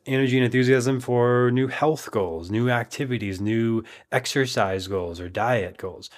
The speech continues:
Mars in Aries gives the ambition and drive and initiative to do that. And with Jupiter and Saturn and Capricorn, this just means you can have really good teachers who keep you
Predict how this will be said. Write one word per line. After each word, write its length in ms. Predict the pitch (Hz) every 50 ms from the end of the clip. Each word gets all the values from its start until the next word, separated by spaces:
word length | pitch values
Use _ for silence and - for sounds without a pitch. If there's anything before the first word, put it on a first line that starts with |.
| - _ _ _ _ _ _ - -
Mars 460 | 107 104 107 113 120 127 135 131 120
in 80 | 117 113
Aries 340 | 110 120 123 117 110 104 101
gives 340 | - 127 135 131 127 120
the 160 | 123 120 113 110
ambition 680 | 104 101 92 92 - 127 123 - - - 113 104 104
and 260 | 107 101 98 95 90
drive 560 | - - - 104 107 104 104 101 101 98 95 101
and 100 | 98 95
initiative 840 | 92 95 98 113 139 156 - - 113 101 92 95 92 92 92 95
to 100 | - 95
do 280 | 85 87 87 110 120 123
that. 360 | 110 90 82 85 90 - _ _ _ _ _ _ _ _ _ _ _ _ _ _ _ _ - -
And 440 | 101 98 98 98 98 98 107 113 - - -
with 420 | - 117 117 117 123 - - - - 147
Jupiter 360 | 127 123 175 175 202 185 165
and 120 | 143 135
Saturn 300 | 135 - 143 143 143 135
and 80 | 120 110
Capricorn, 480 | - 147 165 156 - 120 - 110 107 117
this 140 | 127 -
just 160 | - - - -
means 380 | 170 160 151 143 135 127 127 - _ -
you 120 | 143 127
can 140 | - 139 113
have 220 | 120 127 131 120
really 360 | 117 120 131 147 156 160 156
good 220 | 135 131 135 131 131
teachers 640 | - - 135 127 - - 120 107 104 101 98 98 -
who 520 | - - 117 113 113 113 110 110 117 120 - -
keep 280 | - - 160 156 - -
you 340 | 139 127 127 127 123 123